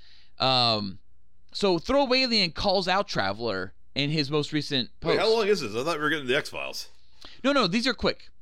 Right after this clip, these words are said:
Speaker 1: These are really quick. These are, uh, re-, in fact, we're not reading much, uh, unless you wanna read anything from Traveler
Speaker 2: I said,
Speaker 1: yourself.
Speaker 2: I think we want, we say this for the next one. You, you don't know what quick means.
Speaker 1: No, no, no, no. This is really, truly, like, not, we're not reviewing these accounts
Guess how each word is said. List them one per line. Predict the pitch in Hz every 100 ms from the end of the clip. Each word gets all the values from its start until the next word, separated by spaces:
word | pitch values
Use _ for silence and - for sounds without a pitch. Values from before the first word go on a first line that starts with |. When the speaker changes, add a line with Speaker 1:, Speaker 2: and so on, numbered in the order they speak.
| - - -
Speaker 1:
These | 180 202
are |
really | 196 175
quick. | 156 110 -
These | 185
are, | 202 165 151 147 -
uh, | 147
re-, | 135 156 -
in | 180 185
fact, | 220 185
we're |
not | 214 180
reading | 175 165 139
much, | 107 - - -
uh, | 131 104
unless | 143 165 175
you | 180
wanna | 156
read | 143 135
anything | 120 123
from | 117 117
Traveler | 117 107 139
Speaker 2:
I | 214
said, | 311
Speaker 1:
yourself. | 202
Speaker 2:
I | 226
think | 330
we | 202
want, | 151 147
we | 139
say | 165
this | 131 107
for |
the | 104
next | 151 -
one. | 95 85
You, | 139 226
you | 190 247
don't | 311 175
know | 156
what | 107
quick | - 180
means. | 82 69 69 - - - - - -
Speaker 1:
No, | 208 277
no, | 294
no, | 277 233
no. | 151
This | 120 226 233
is | 214 175
really, | 202 170
truly, | 127 185 151 120
like, | 117 113 123
not, | 135 104
we're | 131 135
not | 135 120
reviewing | 120 127 117 113
these | 110
accounts | 110 104 71 -